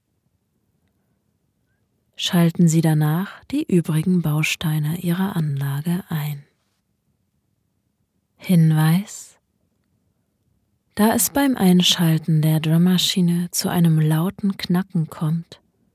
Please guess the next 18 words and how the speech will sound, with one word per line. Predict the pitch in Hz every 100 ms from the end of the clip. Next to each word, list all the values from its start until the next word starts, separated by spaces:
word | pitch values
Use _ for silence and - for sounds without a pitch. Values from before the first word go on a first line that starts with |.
| _ _ _ _ _ _ _
sollten | - 190 196 208 233
Sie | 214 220
die | 240
Drummaschine | 247 180 170 175 - - 160
immer | 165 180 175 175
als | 196 196 -
erstes | 185 175 - - 185 -
Glied | - 160 156 -
Ihrer | 180 170 170
Anlage | 160 151 151 151 160 170
einschalten. | 160 156 - 156 147 156 - 156 - _ _ _ _ _ _ _ _ _ _ _ _ _ _ _ _ _ _ _ _
Beim | - 180 -
Anschalten | 175 185 - 208 202 - 202 202
der | 233
Drummaschine | 220 175 165 165 160 - 170 160 165 -
erscheint | 185 - 202 196 -
folgende | - 156 147 151 147 156
Anzeige. | 165 165 - 151 143 147 147